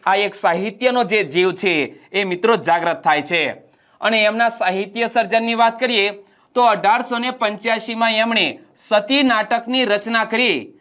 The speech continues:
અને જે એમની પ્રથમ સાહિત્ય કૃતિ હતી. મિત્રો, કોઈ પણ સાહિત્યકારની પ્રથમ કૃતિનું નામ ખાસ યાદ રાખીએ. અઢારસો ને પંચ્યાસીમાં નર્મદા શંકર મહેતાએ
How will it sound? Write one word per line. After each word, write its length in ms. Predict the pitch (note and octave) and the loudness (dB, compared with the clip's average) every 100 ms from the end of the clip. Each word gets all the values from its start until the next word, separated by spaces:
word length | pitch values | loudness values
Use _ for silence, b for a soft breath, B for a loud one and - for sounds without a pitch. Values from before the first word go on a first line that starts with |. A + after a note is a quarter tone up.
| b | b
અને 220 | G#3 A3 F#3 | -4 -2 -2
જે 320 | F#3 A3 G#3+ | 0 2 2
એમની 240 | G3+ A3+ | 0 -2
પ્રથમ 500 | A3+ F#3+ F#3+ A#3 A#3 | -2 0 2 2 0
સાહિત્ય 560 | A3+ G3 F#3 G3+ G3+ G3+ | 0 0 2 -2 -2 -4
કૃતિ 380 | G3 F#3+ F#3+ E3+ | -2 -2 0 0
હતી. 460 | F3+ D#3+ B2+ - _ | 2 0 -2 -8 _
મિત્રો, 300 | G3 G#3+ A#3 | -8 -2 0
કોઈ 260 | - G#3 A#3 | 2 0 0
પણ 220 | A3+ C4+ | 0 0
સાહિત્યકારની 920 | B3+ A#3+ A3 A3+ A#3 A#3 A3 G#3+ A#3 | 2 2 2 -2 -4 0 0 0 -4
પ્રથમ 460 | A#3 G#3 G3 A#3 A3 | -6 -4 -2 -2 -4
કૃતિનું 480 | G#3 G3+ G#3+ G#3 G#3 | -6 -10 -8 -8 -2
નામ 280 | G3 G3 G3 | -2 -2 -2
ખાસ 320 | F3+ E3+ F3 | 2 2 0
યાદ 180 | D#3+ D#3 | -2 0
રાખીએ. 560 | D3+ - D#3+ C3+ B B - | 0 0 -2 -2 B B -4
અઢારસો 480 | C3+ D3 D#3 D#3 E3 | 0 2 0 -2 -4
ને 120 | D#3 | -4
પંચ્યાસીમાં 880 | - D3 F3 F3 F#3+ F#3+ G3+ A3+ B B - | -4 -4 -2 -2 -2 0 2 0 B B -2
નર્મદા 500 | E3 G3+ A3+ A3 A3+ | 0 2 2 2 2
શંકર 460 | A3+ G#3 G3 G#3 | 0 -4 0 0
મહેતાએ 600 | F#3+ E3+ E3+ F3 E3 C3+ | 0 -2 0 2 2 -2